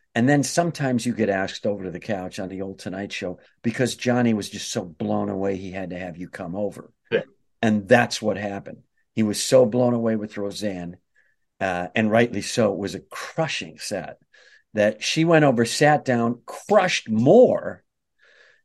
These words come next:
Speaker 1: and then literally within a week had management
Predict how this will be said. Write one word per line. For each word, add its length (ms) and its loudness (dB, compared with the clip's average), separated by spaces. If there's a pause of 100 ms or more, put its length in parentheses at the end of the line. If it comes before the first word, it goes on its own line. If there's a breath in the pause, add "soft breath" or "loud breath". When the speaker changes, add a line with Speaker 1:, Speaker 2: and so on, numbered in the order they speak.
(100)
Speaker 1:
and 220 4
then 180 6
literally 920 6
within 520 2
a 80 6
week 600 2 (840)
had 340 2
management 760 2